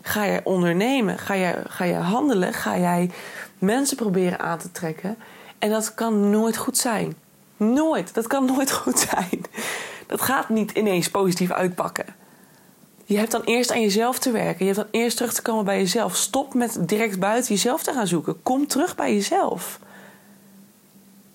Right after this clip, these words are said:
En ga eens voor jezelf na van, "Oké, stop even. Wat gaat hier mis? Waarom voel ik ineens angst? Heb ik misschien toch een, een aanbo-, een aanbieding neergezet of een aanbod neergezet wat toch niet helemaal bij mij past?"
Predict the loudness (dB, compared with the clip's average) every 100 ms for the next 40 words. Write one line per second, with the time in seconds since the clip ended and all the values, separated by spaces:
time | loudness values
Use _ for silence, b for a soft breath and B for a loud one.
0 | -20 -20 -20 _ -4 -2 -2 -2 0 2
1 | 2 2 0 -2 -2 0 -2 0 0 0
2 | -2 -2 -4 -6 -8 -6 -4 -2 -4 -2
3 | -2 -4 -8 -12 -14 -18 -20 _ -20 -20
4 | -20 _ -20 _ -8 -4 -2 -2 -2 0
5 | 0 -2 -2 -2 -2 -4 -8 -16 B B
6 | B B B B 0 0 0 0 0 2
7 | 0 -2 -10 B B B B B -2 0
8 | 0 0 2 2 2 0 0 0 0 2
9 | 2 2 2 0 -2 -4 -4 -2 0 -2
10 | -2 -2 0 -2 -2 -2 -2 0 0 0
11 | 0 0 0 -2 -2 -2 -4 -8